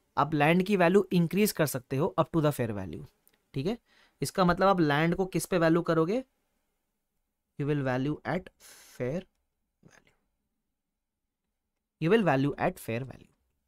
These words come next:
इसका मतलब मेरा लैंड टेन lakhs पे दिख रहा था ना, अब मुझे टेन लाख से लैंड को सेवनटीन पे लेकर जाना है, तो मुझे लैंड की वैल्यू इंक्रीज करनी है कि डिक्रीज करनी है? सोच समझ के बताओ, लैंड की वैल्यू इंक्रीज करनी है कि डिक्रीज करनी है?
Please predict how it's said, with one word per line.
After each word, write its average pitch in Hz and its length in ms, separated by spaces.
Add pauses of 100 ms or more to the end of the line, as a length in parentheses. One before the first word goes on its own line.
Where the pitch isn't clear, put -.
(760)
इसका 196 240
मतलब 220 280 (520)
मेरा 190 220
लैंड 214 380 (160)
टेन 202 100
lakhs 202 180
पे - 100
दिख 175 180
रहा 170 80
था 165 140
ना, 190 140 (340)
अब 311 140
मुझे 339 280
टेन 320 280
लाख 330 260
से - 180
लैंड 269 320
को 339 120
सेवनटीन 262 500
पे 359 100
लेकर 330 240
जाना 240 320
है, 175 260 (380)
तो 311 80
मुझे 320 240
लैंड 294 360
की 339 80
वैल्यू 339 260
इंक्रीज 294 520
करनी 349 260
है 370 60
कि 370 100
डिक्रीज 339 340
करनी 262 300
है? 143 140 (140)
सोच 349 240
समझ 294 220
के 269 120
बताओ, 214 360 (260)
लैंड 247 340
की 330 80
वैल्यू 330 240
इंक्रीज 285 460
करनी 349 220
है 370 60
कि 370 100
डिक्रीज 339 320
करनी 254 280
है? 175 160